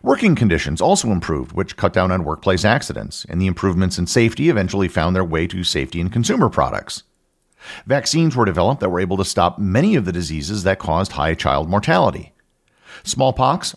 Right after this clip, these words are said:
arguably the deadliest disease in history, was completely eradicated through vaccines. Antibiotics made it possible to treat many of the common illnesses that affected people. Food production increased dramatically, all but eliminating the threat of wide-scale famine today.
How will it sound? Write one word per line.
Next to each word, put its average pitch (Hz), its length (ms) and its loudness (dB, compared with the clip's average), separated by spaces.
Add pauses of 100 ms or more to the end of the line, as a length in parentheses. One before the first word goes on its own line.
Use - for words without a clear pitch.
arguably 117 420 2
the 101 80 2
deadliest 110 600 0
disease 104 420 0
in 80 80 -2
history, 151 540 0 (260)
was - 200 0
completely 160 760 0
eradicated 120 880 -2
through 80 300 -6
vaccines. 87 840 -2 (880)
Antibiotics 104 720 2
made 80 140 -2
it - 80 -6
possible 87 400 0
to 87 80 -4
treat 104 360 -2
many 107 460 0
of 65 100 -10
the 90 80 -4
common 85 300 0
illnesses 78 540 -4
that 80 160 -2
affected 117 340 -2
people. - 400 -10 (1000)
Food 262 260 0
production 92 400 2
increased 82 380 -2
dramatically, 76 520 -2
all 80 180 -4
but 104 180 0
eliminating 95 580 4
the 85 100 0
threat 82 300 0
of 92 140 -2
wide-scale 80 580 -2
famine 131 360 0
today. 87 400 -8